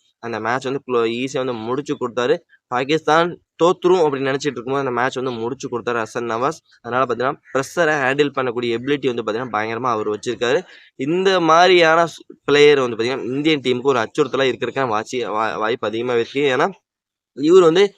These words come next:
அஹ், பாகிஸ்தான்ல மிடில் ஆர்டர் பேட்ஸ்மேன்ல இறங்குறாரு. ஆசிய கோப்பை ரெண்டாயிரத்தி இருபத்தஞ்சுல மிடில் ஆர்டர்ல இந்தியா ஸ்பின்னர்களை இவர் அட்டாக் பண்றதுக்கான வாய்ப்பு கொஞ்சம் அதிகமாவே இருக்கு. ஏன்னா அக்ரஸிவ் கேம் ஆடக்கூடிய ஒரு பிளேயர், இளம் பிளேயர், இப்போ கொஞ்சம் கூட பயமே கிடையாது.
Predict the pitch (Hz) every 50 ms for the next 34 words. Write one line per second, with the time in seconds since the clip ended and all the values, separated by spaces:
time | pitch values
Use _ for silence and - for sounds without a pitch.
0 | _ _ _ _ _ _ - - 143 156 156 - 143 151 160 175 185 - - 156
1 | 147 160 180 156 151 147 156 165 196 190 185 175 156 151 143 135 110 117 120 123
2 | - - 131 127 131 131 120 117 117 123 127 117 120 123 123 117 120 131 135 -
3 | 139 135 131 127 120 - 135 127 123 117 120 127 131 131 131 120 107 117 117 117
4 | 117 123 127 117 117 110 107 113 120 127 123 117 120 127 143 143 139 127 113 107
5 | 120 127 120 117 123 135 143 143 143 143 135 139 - _ - 143 147 156 160 151
6 | 135 131 143 139 127 123 127 127 117 120 - - 180 180 175 - - - - 135
7 | 131 127 135 139 131 113 120 123 127 135 139 147 143 - 123 120 113 123 110 -
8 | 73 85 98 107 110 123 127 123 123 123 123 120 110 101 101 143 147 127 113 123
9 | 139 147 - _ _ _ _ _ _ - - 87 - - _ _ - - 107 107
10 | 120 151 160 170 156 170 170 160 139 147 151 147 143 135 139 139 123 143 139 143
11 | 135 131 123 98 135 135 135 131 127 131 151 170 180 151 - 135 127 139 139 139
12 | 135 113 123 120 117 113 104 _ - 110 120 123 135 135 160 156 151 147 156 160
13 | 127 - 131 127 127 135 139 147 151 147 123 135 123 123 117 113 120